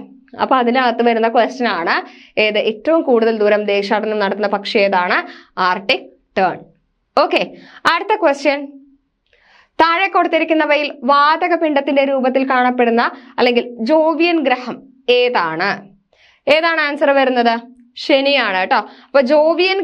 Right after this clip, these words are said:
ഗ്രഹം എന്ന് ചോദിച്ചാലും എന്താണ് ആൻസർ വരുന്നത്? ശനിയാണ് ആൻസർ.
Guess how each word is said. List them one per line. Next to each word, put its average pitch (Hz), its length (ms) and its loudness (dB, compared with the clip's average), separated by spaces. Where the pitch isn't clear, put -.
ഗ്രഹം 339 340 -2
എന്ന് 320 220 -2
ചോദിച്ചാലും 277 600 0
എന്താണ് 262 280 0
ആൻസർ 254 220 -2
വരുന്നത്? 220 300 0
ശനിയാണ് 240 640 0
ആൻസർ. 180 320 -4